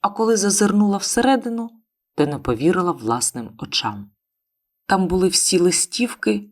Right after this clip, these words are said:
які ми надсилали йому на День батька. Колись я хвилювалася,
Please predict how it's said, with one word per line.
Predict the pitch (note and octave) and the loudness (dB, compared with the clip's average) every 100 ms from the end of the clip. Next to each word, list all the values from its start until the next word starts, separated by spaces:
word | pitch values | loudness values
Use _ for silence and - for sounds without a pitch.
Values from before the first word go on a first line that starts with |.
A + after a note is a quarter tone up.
| _ | _
які | C#3+ D3+ D3+ D3 | 2 2 2 0
ми | C#3 | 2
надсилали | C3 B2+ - C3 C#3+ E3 F3+ | 0 -2 0 2 4 2 0
йому | E3+ E3 E3 D#3+ - | -4 -4 -6 -10 -10
на | C3 | -10
День | G#2 C3 C3 | -4 -2 -4
батька. | A#2 B2 A#2+ - - - _ _ _ _ _ _ _ _ _ | -4 -6 -6 -14 -20 -20 _ _ _ _ _ _ _ _ _
Колись | E3 C#3+ D3+ - | 0 4 2 4
я | E3 | 2
хвилювалася, | D#3 E3+ G3 A#3 A3 D#3+ A#2+ A#2+ - C3 | 2 0 2 2 2 2 2 -2 -2 -4